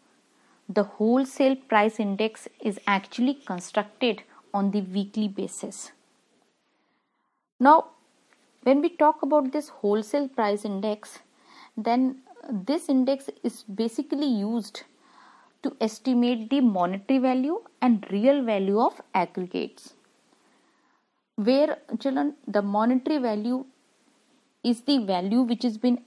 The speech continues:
actually estimated at current year price and real value is estimated at the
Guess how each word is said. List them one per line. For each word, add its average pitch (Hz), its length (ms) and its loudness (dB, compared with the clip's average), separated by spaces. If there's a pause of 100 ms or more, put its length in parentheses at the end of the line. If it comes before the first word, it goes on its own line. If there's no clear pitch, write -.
actually 254 500 0
estimated 208 800 -2
at 190 220 -8
current 185 380 -4
year 262 160 0
price 277 440 -6 (680)
and 214 300 -4 (200)
real 220 500 -2
value 226 520 -4
is 214 200 -4
estimated 196 720 -6
at 175 220 -8
the 262 120 -2